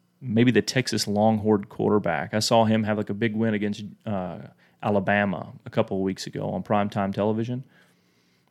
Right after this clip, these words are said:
And after the game, the reporter's talking to him, and one of the first things out of his mouth was like, "Hey, I wanna, I want to thank Christ, and without my faith, um, I wouldn't be where I'm currently at today."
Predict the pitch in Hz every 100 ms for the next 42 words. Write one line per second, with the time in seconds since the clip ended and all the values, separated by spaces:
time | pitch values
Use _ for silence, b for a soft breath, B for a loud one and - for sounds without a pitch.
0 | - 117 117 113 107 110 117 120 107 104
1 | 110 110 107 - 113 110 110 107 - 107
2 | 104 104 110 110 104 - 110 104 110 107
3 | 107 98 98 98 104 104 110 107 104 95
4 | 101 - 113 110 104 104 104 95 - 107
5 | 107 104 98 107 - - 104 110 120 -
6 | - _ b b b - 107 98 104 101
7 | 95 98 - 101 120 - - b b b
8 | b b 104 101 98 95 - 104 107 110
9 | 98 104 110 104 104 101 98 98 - 113
10 | 101 104 101 98 92 - - 92 85 76
11 | -